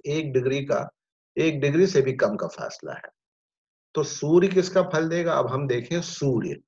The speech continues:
सूर्य जो है किसके नक्षत्र में है? सूर्य अगर आप यहाँ देखेंगे, सूर्य, सूर्य देखिए यहाँ पर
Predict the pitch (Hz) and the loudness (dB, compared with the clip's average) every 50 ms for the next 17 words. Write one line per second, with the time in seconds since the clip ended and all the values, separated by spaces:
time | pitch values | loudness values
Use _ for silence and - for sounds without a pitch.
0 | _ _ _ _ _ _ _ _ _ - - - 156 151 165 175 180 180 160 139 | _ _ _ _ _ _ _ _ _ -18 -10 -6 0 4 4 6 6 6 4 4
1 | 131 113 117 123 143 165 180 180 - _ _ _ _ _ _ - 135 135 - - | 0 0 0 -2 -2 -2 -2 -6 -10 _ _ _ _ _ _ -4 -4 -4 -2 0
2 | 185 165 165 156 156 - - 147 143 - 156 156 156 156 151 143 139 147 156 165 | 0 0 2 0 -2 -2 -4 -4 -4 -2 -2 -2 -2 -2 -2 -2 -2 -2 -2 -4
3 | 170 - _ _ _ _ - - - 135 139 139 139 139 131 131 131 127 123 117 | -6 -10 _ _ _ _ -20 -8 -2 0 0 4 4 6 6 6 6 6 6 4
4 | - - 110 104 110 104 92 92 95 - - 107 113 120 139 160 175 185 - _ | 4 0 -6 -6 -6 -4 -4 -4 -6 -6 -8 -8 -6 -4 -4 -4 -4 -4 -8 _
5 | _ _ _ _ _ - - - 117 113 104 110 - - - - - 139 139 139 | _ _ _ _ _ -20 -8 -4 -4 -2 -2 -4 -8 -10 -12 -8 -4 -2 -2 0
6 | 135 127 110 98 107 - - - 147 147 139 139 - 107 120 131 - 156 180 196 | 0 0 0 -2 -2 -6 -6 -6 -6 -4 -4 -6 -6 -6 -8 -6 -4 -4 -4 -4
7 | 190 | -6